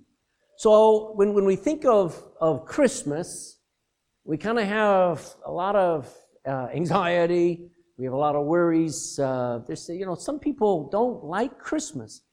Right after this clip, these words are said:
and it's because they don't know. I mean, that first Christmas, there's nothing, there, there's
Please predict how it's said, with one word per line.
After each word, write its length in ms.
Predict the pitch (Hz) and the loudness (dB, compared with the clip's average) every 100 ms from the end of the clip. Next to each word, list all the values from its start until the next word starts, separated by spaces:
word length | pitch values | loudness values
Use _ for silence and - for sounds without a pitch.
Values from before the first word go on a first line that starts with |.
| _ - | _ -10
and 100 | 139 | -8
it's 100 | 147 | -6
because 360 | 165 - 220 208 | -4 0 0 4
they 460 | 190 185 156 - - - - | 6 4 2 -6 -18 -14 -6
don't 220 | 185 214 | -4 0
know. 400 | 185 190 170 143 | 2 4 4 0
I 40 | |
mean, 140 | 160 180 | -2 -2
that 200 | 190 - | -2 -2
first 260 | 233 233 | -4 -4
Christmas, 460 | - 233 - 185 - | -2 -2 0 -6 -6
there's 180 | 156 156 | -8 -6
nothing, 580 | 185 196 214 175 147 - _ _ _ | -6 -4 -4 -4 -8 -14 _ _ _
there, 280 | 156 160 151 | -2 -2 -4
there's 260 | 156 143 | -6 -10